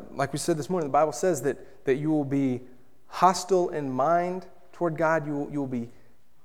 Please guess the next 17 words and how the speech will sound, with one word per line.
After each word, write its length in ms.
hostile. 480
Uh, 280
um, 260
the 80
Bible 240
says 220
elsewhere 280
that 140
you 100
will 120
be, 300
uh, 240
God's 440
enemies, 580
doing 560
evil 260
deeds. 460